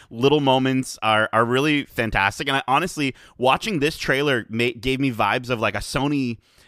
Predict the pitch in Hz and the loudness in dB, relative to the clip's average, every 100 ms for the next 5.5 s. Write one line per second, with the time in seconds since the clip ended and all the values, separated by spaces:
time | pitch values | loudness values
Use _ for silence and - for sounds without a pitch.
0 | _ 127 117 110 110 - 101 - 120 104 | _ -2 0 0 0 -2 -6 -6 -2 -2
1 | 87 - 92 80 - - - 95 95 - | -2 -4 -6 -6 -12 -20 -6 0 0 0
2 | 110 120 131 123 113 87 107 101 92 87 | 2 4 4 4 -2 -2 -2 -2 -4 -10
3 | 104 110 127 98 - - - 113 104 110 | -6 -2 0 -2 -6 -12 -2 2 2 0
4 | - 139 147 - 151 143 - 127 127 104 | -2 -6 -6 -4 -2 -2 0 2 2 -2
5 | - 117 110 107 | -6 -6 -4 -4